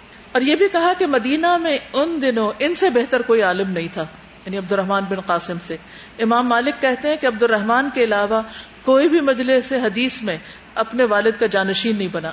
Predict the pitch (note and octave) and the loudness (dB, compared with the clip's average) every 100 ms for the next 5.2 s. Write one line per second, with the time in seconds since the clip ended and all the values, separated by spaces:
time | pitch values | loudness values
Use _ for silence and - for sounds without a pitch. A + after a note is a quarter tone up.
0 | - F#3+ A3 G#3 G3 A3+ D4 C#4+ A#3 G3 | -6 -2 2 2 2 0 0 0 0 2
1 | G3+ A#3+ G4 G4+ - - - - - G#3 | 0 2 0 -4 -14 -20 -20 -20 -12 -2
2 | A#3 C4 D#4 D#4 C4 A#3+ C#4 D4+ D#4+ D4 | 0 2 0 2 0 0 -2 -2 -2 0
3 | D#4 D4+ D4 C4 A3+ A3+ B3 B3 G#3+ G3+ | 2 0 -2 0 0 2 0 0 0 0
4 | G3+ A3+ B3 A3 F#3+ F3+ D#3 D#3 - - | 0 -2 -2 -2 -2 -4 -4 -6 -12 -20
5 | - | -16